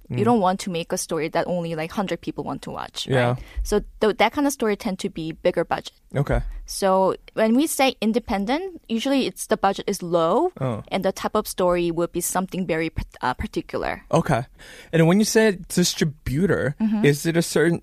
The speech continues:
Speaker 2: kind of different things from the investors? What's the difference between investors and distributor? Because you said distributor sometime invest also.
Speaker 1: Yeah.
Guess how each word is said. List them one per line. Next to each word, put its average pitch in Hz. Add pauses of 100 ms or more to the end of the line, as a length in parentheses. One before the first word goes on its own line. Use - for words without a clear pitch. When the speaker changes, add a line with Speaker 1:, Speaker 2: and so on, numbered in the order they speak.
(100)
Speaker 2:
kind 175
of 143
different 180
things 185
from 185 (160)
the 190
investors? 202 (520)
What's 220
the 240
difference 196
between 156 (600)
investors 147 (120)
and 131
distributor? 117
Because 151
you 151
said 143 (440)
distributor 147
sometime 143
invest 113
also. -
Speaker 1:
Yeah. -